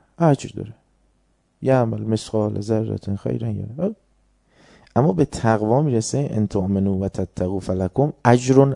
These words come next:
عظیم." اون اجر عظیمی که من اینو سیرابش می‌کنم وقتی که متقیه، تقوا داره. خب. یا به شهادت می‌رسه،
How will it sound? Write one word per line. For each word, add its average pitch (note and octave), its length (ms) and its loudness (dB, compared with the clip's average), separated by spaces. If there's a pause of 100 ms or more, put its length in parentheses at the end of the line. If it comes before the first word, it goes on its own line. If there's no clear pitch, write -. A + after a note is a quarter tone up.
(140)
عظیم." G2 520 4 (1300)
اون E3+ 260 4 (100)
اجر C3+ 540 2
عظیمی G#2+ 500 0
که - 160 -10
من G#2+ 260 -2
اینو B2+ 160 -4
سیرابش F#2+ 680 -2
می‌کنم G#2+ 300 -2
وقتی A#2+ 320 -4
که - 120 -6
متقیه، F2 680 -4 (220)
تقوا F2 380 -8
داره. G#2 200 -16 (1200)
خب. F2 280 -8 (1160)
یا C#3 200 6
به D#3+ 340 4 (1200)
شهادت A#2 540 4
می‌رسه، D3 680 0